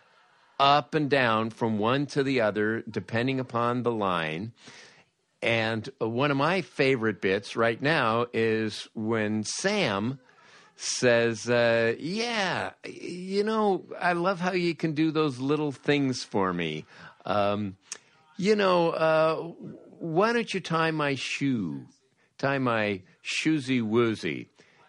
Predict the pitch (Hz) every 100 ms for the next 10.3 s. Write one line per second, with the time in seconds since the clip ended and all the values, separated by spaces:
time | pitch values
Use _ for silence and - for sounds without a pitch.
0 | _ _ - 107 107 107 101 - - 110
1 | - 117 120 170 156 - 170 143 101 90
2 | 87 110 104 104 110 104 95 107 - -
3 | - 175 170 143 110 90 101 101 90 85
4 | - - - 107 98 90 87 85 85 87
5 | 120 - - - - - - 107 113 113
6 | 123 117 113 110 113 107 98 92 107 92
7 | 92 - 95 85 95 117 - - - -
8 | 92 90 92 95 - 92 98 98 95 _
9 | _ _ _ _ - 104 117 110 - 113
10 | 104 110